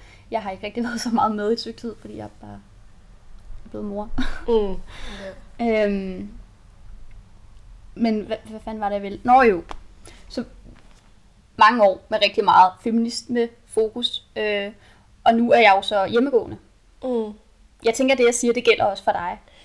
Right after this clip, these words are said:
Speaker 2: Det gør det også. Altså, du har jo været helt klart meget, meget, meget mere aktivistisk, end jeg
Speaker 1: Ja.
Speaker 2: nogensinde har været. Vi har jo været til mange af de samme demoer og sådan noget.
Speaker 1: Ja.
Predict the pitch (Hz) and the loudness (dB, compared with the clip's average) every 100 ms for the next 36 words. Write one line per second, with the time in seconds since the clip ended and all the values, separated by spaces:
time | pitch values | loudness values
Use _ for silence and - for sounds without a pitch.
0 | - 262 - 294 311 196 226 - 190 185 | -12 -2 0 0 2 0 0 -10 -12 -2
1 | 208 180 170 180 180 190 262 220 202 202 | 2 2 0 -10 -14 -12 -12 -10 -12 -6
2 | 202 220 233 - - 214 220 233 190 190 | -2 -2 -4 -14 -14 4 4 6 2 0
3 | 185 180 190 202 _ - - - 190 - | -2 -4 -4 -8 _ -20 -12 -10 -10 -12
4 | 220 220 214 - 190 - - - - 202 | -14 -14 -16 -16 -16 -16 -18 -20 -14 -6
5 | 202 185 214 196 190 175 175 190 143 170 | -2 0 0 0 -6 -12 -12 -12 -12 -10
6 | 170 190 180 190 220 214 160 185 - - | -8 -6 -2 -2 -4 -6 -10 -12 -14 -16
7 | 196 - 233 277 294 233 202 185 160 - | -12 -8 -6 2 4 4 -2 -12 -14 -18
8 | - 247 233 | -10 -2 -2